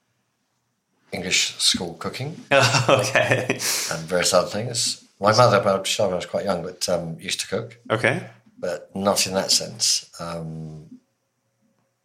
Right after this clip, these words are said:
Speaker 1: it was only later on when I became a, I was in restaurants a lot.
Speaker 2: You went to restaurants as a kid?
Speaker 1: Yeah,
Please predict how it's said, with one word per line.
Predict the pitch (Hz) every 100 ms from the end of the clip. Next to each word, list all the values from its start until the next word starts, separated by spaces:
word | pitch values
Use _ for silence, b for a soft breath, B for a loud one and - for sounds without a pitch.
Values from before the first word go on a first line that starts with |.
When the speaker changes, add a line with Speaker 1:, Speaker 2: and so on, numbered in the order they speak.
| _ -
Speaker 1:
it | 87
was | 85
only | 110 92 82 - _ _ _ _ _ -
later | 85 87 98
on | 87 82 80
when | 87
I |
became | 82 - 87
a, | 82 82 - _ _ _ _ _ _ _ _ _ b b -
I |
was | 107 101
in |
restaurants | 92 - 73 71
a |
lot. | 67 65 - - - _ _ -
Speaker 2:
You | 113
went | 110
to | 110
restaurants | 101 - 104
as | 104
a | 95
kid? | - -
Speaker 1:
Yeah, | -